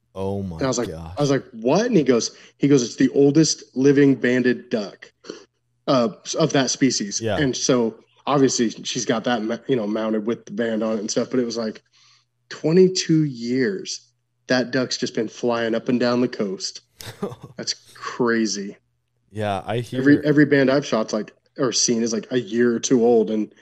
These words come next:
Speaker 2: was banded, like, five feet away <laughs> from it, it seems like.
Speaker 1: That is exactly what mine were. I shot one here in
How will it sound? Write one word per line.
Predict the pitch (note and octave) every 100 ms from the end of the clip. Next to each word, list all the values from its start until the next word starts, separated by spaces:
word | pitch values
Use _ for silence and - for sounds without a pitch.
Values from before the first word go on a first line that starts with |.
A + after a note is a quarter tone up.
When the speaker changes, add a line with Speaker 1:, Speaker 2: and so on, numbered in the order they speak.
| _ _
Speaker 2:
was | B2+ G#2+
banded, | A#2+ A2+ G#2+
like, | A2 -
five | - A2+ G#2
feet | A#2+
away | A2 A2+ A2+
<laughs> |
from | E3 A3 F#3+
it, | F#3+ D3+
it | C3+
seems | C#3 D3 A#2+
like. | C3 B2+ B2+ - C#3 -
Speaker 1:
That | D#3 D#3
is | F3 D#3
exactly | C#3+ A#2 A#2 B2+ D3+ D#3 D3
what | C3 C3+
mine | B2 B2+ C#3+ A#2+
were. | F2+ D#2+ - _ _ -
I | G#2+
shot | - A#2+ G2
one | A2 B2+
here | B2+ - B2 B2 A#2+
in | - A2 G#2